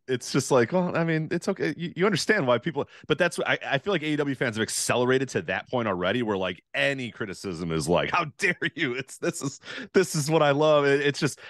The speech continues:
it, it, it has gotten weird. You're right. They're, they're just, like, they're so beaten down and so battered that they're just ready to, to, to, to get defensive and get the swords up immediately. And it's like, "Oh, calm down. Like, calm down." <laughs> It's like, I'm not, I'm not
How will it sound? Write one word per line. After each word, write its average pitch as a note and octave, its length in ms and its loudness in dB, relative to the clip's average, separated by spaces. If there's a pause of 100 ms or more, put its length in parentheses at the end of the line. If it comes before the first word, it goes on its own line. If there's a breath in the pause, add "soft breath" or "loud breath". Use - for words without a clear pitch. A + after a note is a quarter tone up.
(160 loud breath)
it, D3+ 160 6
it, D#3+ 160 4
it D3 140 4
has C#3+ 240 2
gotten A2 220 0
weird. F2+ 180 -2
You're G2 80 -4
right. F2+ 140 0
They're, G#2+ 180 0
they're A2+ 160 4
just, A2 280 -4
like, G2+ 140 0
they're G2 140 -4
so B2+ 320 0
beaten G2+ 220 -2
down F#2+ 180 2
and F2 100 -8
so G2+ 140 -2
battered F2 360 -4
that D#2 120 -8
they're F#2+ 100 -6
just D#2+ 200 -10
ready F#2+ 320 0
to, E2 180 -4 (400 soft breath)
to, E2+ 100 2
to, E2 240 -2 (200)
to - 120 -2
get C3 200 -2
defensive A2+ 460 -2
and F2+ 60 -2
get A2 120 0
the E2+ 60 -4
swords A#2 460 2
up A2+ 160 2
immediately. F#2 460 -4
And E2+ 100 -4
it's - 80 -8
like, D#3 100 0
"Oh, C#4 140 2
calm C4 200 -2
down. D2 200 -2
Like, - 160 -18
calm E3 140 -6
down." - 180 -18
<laughs> - 80 -16
It's - 180 -8
like, D3 140 2
I'm C#3+ 80 2
not, D3 220 2
I'm D3 120 -2
not D3 260 2